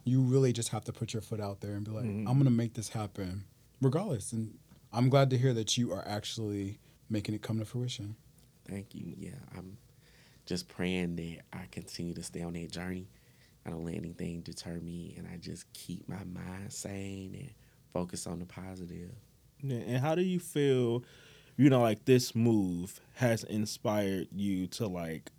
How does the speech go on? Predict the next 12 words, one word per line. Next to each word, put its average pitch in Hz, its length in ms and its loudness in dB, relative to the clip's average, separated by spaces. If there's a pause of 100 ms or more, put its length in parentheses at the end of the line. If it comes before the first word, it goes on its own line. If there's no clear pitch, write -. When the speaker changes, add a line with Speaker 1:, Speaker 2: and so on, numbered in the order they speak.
(120)
Speaker 2:
um, 69 380 -8 (260)
do 127 100 6
your 127 320 4
fashion 95 460 -6
blog? 82 260 -10
Like, 98 160 -8
do 123 80 4
you 117 220 4
think, 110 300 -2
like, 98 240 -4
this 110 240 -4
move 104 420 0